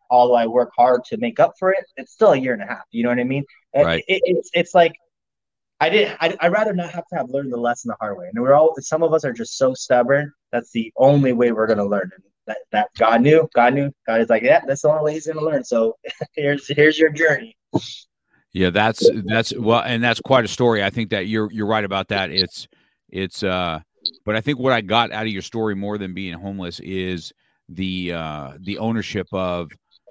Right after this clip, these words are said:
Speaker 2: listen, it was my mindset is, is what made me be this. You know what I mean? It was a, uh, wallow in, in pity instead of,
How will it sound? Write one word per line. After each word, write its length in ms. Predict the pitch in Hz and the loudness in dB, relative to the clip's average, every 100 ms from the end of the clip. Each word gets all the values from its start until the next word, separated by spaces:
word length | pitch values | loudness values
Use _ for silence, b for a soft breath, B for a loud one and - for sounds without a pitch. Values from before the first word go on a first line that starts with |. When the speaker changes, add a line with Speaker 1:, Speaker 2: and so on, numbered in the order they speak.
| _ | _
Speaker 2:
listen, 240 | 113 107 104 | -6 -4 -6
it 140 | 80 | -6
was 200 | 104 90 | -6 -4
my 180 | 104 110 | -2 -2
mindset 480 | 101 101 101 - 95 | -2 -4 -4 -4 -4
is, 200 | 87 85 85 | -6 -6 -8
is 180 | 90 80 | -10 -8
what 160 | 92 80 | -6 -6
made 240 | 90 92 | -6 -8
me 100 | 87 80 | -10 -12
be 140 | 90 | -12
this. 320 | 87 78 73 82 | -10 -12 -12 -14
You 140 | 85 | -12
know 60 | 85 | -12
what 60 | |
I 40 | 85 | -12
mean? 200 | 85 82 | -12 -12
It 140 | 82 | -12
was 220 | 82 78 | -14 -12
a, 280 | 80 - 78 | 0 0 0
uh, 140 | 76 | -10
wallow 520 | 76 82 95 95 95 87 | -12 -8 -4 -2 -4 -6
in, 120 | 85 - | -4 -6
in 140 | 87 80 | -6 -12
pity 360 | 107 92 87 80 | -8 -8 -8 -12
instead 380 | 80 - 85 | -14 -12 -10
of, 140 | 85 | -8